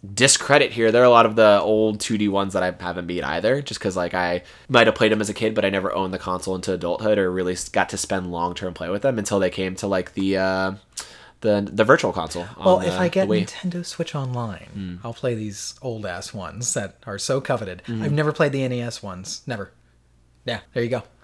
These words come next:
Speaker 2: You gonna, you gonna take my podcast away from me, huh? Huh, you son of a bitch? <laughs> What,
Speaker 1: No.
Speaker 2: what are you gonna do?
Speaker 1: I mean, if I had said that, they would probably take my chair away. But
Speaker 2: That's
Speaker 1: you've
Speaker 2: true.
Speaker 1: played every Resident Evil game, so you get to keep your hot seat.
Speaker 2: That's true.
Speaker 1: But yeah, this is dope. It's coming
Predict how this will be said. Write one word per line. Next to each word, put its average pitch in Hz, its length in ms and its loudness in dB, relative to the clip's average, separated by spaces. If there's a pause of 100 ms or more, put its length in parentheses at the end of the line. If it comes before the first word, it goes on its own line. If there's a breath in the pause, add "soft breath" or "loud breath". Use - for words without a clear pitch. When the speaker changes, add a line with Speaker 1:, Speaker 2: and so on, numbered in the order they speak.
(260 soft breath)
Speaker 2:
You 123 80 -6
gonna, 120 140 -4
you 120 80 -4
gonna 117 80 -4
take - 200 -2
my 131 100 -2
podcast 151 480 6
away 202 120 6
from 208 140 0
me, 233 100 4
huh? 214 240 8 (300 loud breath)
Huh, 214 100 10
you 294 120 10
son 302 160 6
of 285 100 2
a - 20 6
bitch? - 300 6
<laughs> 170 80 4
What, 233 100 12
Speaker 1:
No. - 60 6
Speaker 2:
what 262 120 6
are 262 40 6
you 262 60 6
gonna 277 100 4
do? 240 260 10
Speaker 1:
I 143 80 10
mean, 165 140 8
if 147 80 8
I 170 140 12
had 165 180 10
said 113 160 8
that, 104 180 8
they 110 140 8
would 110 160 4
probably 110 240 10
take 101 240 2
my 98 160 6
chair 87 240 0
away. 80 240 -4
But 85 140 -8
Speaker 2:
That's 117 120 8
Speaker 1:
you've 127 100 2
Speaker 2:
true. - 40 -10
Speaker 1:
played 113 160 10
every 104 180 6
Resident 92 320 0
Evil 90 160 -4
game, 90 200 -2
so - 100 -2
you 113 80 2
get 120 100 4
to - 60 -8
keep - 180 -8
your 90 80 -6
hot 85 240 -4
seat. 92 200 -4
Speaker 2:
That's 139 200 -2
true. 175 200 6 (140 loud breath)
Speaker 1:
But 127 160 6
yeah, 208 140 12
this 208 160 6
is 151 140 2
dope. 160 240 10
It's 147 80 -6
coming 170 480 0